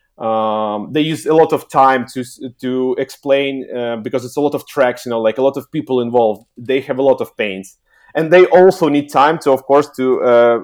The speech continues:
approve something new to their workflow, because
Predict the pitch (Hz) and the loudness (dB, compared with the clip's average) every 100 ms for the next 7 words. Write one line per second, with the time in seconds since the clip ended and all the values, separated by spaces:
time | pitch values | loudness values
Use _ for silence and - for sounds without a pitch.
0 | 131 127 160 - 135 123 135 139 160 123 | -6 -4 -4 0 -2 -2 -6 -6 -6 -4
1 | 120 113 120 127 - - 92 87 110 113 | 0 0 0 -2 -2 -6 -6 -6 -6 -4
2 | 104 - | -4 -6